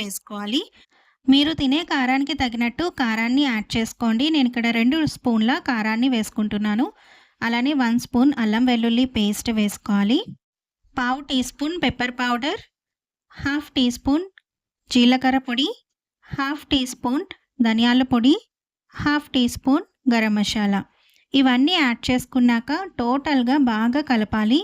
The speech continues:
రొయ్యలకి ఈ మసాలాలన్నీ కూడా బాగా పట్టుకునేటట్టు ఒకసారి బాగా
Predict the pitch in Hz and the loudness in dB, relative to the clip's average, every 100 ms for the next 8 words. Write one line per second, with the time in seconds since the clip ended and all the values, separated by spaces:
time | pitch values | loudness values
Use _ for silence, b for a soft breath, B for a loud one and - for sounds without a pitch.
0 | - b b b b b _ _ - 233 | -2 b b b b b _ _ -4 0
1 | 262 311 330 320 311 302 277 277 254 226 | 2 0 -2 0 0 2 4 6 6 4
2 | - 269 285 294 254 233 277 302 247 233 | 2 2 4 4 4 4 4 4 0 0
3 | 262 233 220 226 277 233 214 269 285 269 | 0 0 0 0 -2 -2 -4 -4 0 2
4 | 262 247 208 - 339 240 - - 220 240 | 2 0 -4 -2 -2 -4 -6 -2 0 0
5 | - _ b b b - 233 220 233 | -2 _ b b b -6 -4 -2 -4